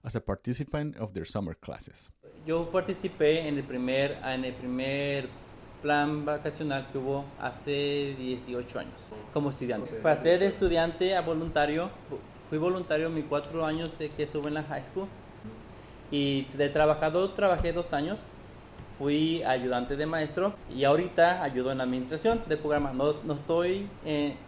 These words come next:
Speaker 2: con ellos, pero ayudo a, a hacer los reportes, a, a, a hacer, a ayudar con los valles y cosas así.
Speaker 1: Nuestra alianza works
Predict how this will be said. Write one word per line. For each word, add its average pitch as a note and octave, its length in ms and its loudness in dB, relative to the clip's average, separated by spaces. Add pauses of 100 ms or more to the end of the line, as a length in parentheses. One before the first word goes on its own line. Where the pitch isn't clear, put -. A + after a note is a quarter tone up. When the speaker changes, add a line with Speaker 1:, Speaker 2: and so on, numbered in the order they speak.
Speaker 2:
con E3+ 160 0
ellos, F#3 340 2
pero C3 160 2
ayudo C#3 460 2
a, B2 360 4
a A2+ 440 0
hacer B2+ 220 -2
los C3+ 140 2
reportes, D3 840 2
a, A2+ 400 0 (320)
a, - 60 -2
a A2+ 600 2
hacer, A#2+ 360 -4
a B2 140 4
ayudar A#2+ 320 2
con C#3 120 -2
los C#3 180 -2
valles C3 420 0
y C3+ 40 -10
cosas B2 340 -10
así. A2 120 -18 (840)
Speaker 1:
Nuestra D3 300 2
alianza B2 580 -2 (200)
works E3 380 0